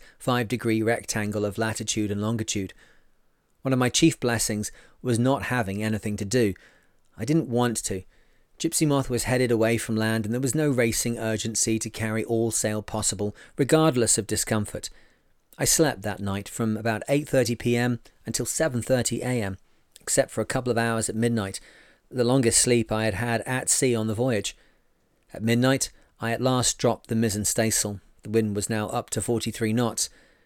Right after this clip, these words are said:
and then I had a meal after filling the primus stove, the bottle of meths, and the meths priming can. After that, I watered the garden and wound the chronometer before turning in again.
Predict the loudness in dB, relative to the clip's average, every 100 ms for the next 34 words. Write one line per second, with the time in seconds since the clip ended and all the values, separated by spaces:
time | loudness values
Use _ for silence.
0 | _ -4 0 4 4 4 4 4 2 -2
1 | -4 0 0 2 2 2 0 -2 0 0
2 | 2 0 0 0 -4 -12 -20 _ _ _
3 | -4 -2 0 0 2 0 0 -4 -6 _
4 | 0 2 2 0 -6 -2 0 2 0 -2
5 | -4 -4 -12 _ _ _ _ _ _ -6
6 | -2 0 2 2 2 0 2 2 2 -2
7 | 0 2 4 4 4 2 0 0 2 0
8 | -2 -2 2 2 2 2 0 -8 -10 0
9 | 2 2 2 2 2 0 -2 -2 0 0